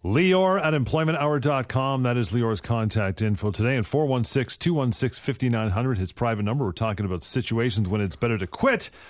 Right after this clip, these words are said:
uh, than continue working. We talked about, uh, salary, uh, reduction, significant demotion, having to sign a new contract whilst employed.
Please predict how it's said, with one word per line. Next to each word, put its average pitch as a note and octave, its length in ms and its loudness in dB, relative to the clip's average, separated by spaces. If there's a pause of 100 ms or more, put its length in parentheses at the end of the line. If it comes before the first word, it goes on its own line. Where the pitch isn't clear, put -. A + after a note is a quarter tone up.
uh, C3+ 140 0
than C#3 140 0
continue C#3+ 360 0
working. C#3 300 -2
We G#2+ 100 0
talked A#2+ 280 -2
about, A2 280 -2
uh, G2+ 140 0
salary, A#2 580 -2
uh, G2+ 300 -2
reduction, A#2+ 640 -2
significant G2+ 540 -4
demotion, A#2+ 640 0
having G#2 180 -2
to D#2+ 80 -6
sign G#2 160 -2
a F#2 60 -2
new G2+ 160 0
contract A2 420 -2
whilst G#2 400 0
employed. G#2 520 -2